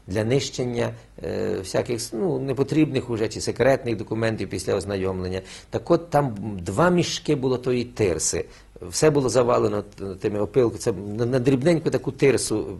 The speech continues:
ці, різалися ці всі документи. Вони таки попрацювали добре.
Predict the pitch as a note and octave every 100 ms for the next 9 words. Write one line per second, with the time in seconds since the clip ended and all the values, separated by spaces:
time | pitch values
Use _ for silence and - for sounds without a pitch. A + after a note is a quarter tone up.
0 | F#2+ - G#2 G2+ G#2 A#2 G2+ G2 F2 F#2
1 | G2 F2 F#2 F2+ F#2 E2+ E2 G#2 B2+ B2
2 | A2 G2+ G2+ F#2 G#2 G2 F#2+ D2+ G#1+ -